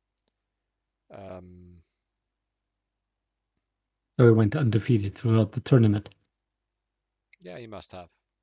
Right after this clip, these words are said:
Speaker 1: And he had, like,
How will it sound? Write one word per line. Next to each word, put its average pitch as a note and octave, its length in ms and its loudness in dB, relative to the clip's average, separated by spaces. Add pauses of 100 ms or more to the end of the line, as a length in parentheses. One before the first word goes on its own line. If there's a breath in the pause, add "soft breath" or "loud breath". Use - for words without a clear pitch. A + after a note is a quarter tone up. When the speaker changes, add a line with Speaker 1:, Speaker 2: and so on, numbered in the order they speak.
(680)
Speaker 1:
And F#2 220 -20 (4000)
he A#2+ 100 -20
had, F#2+ 200 -20
like, F2 260 -18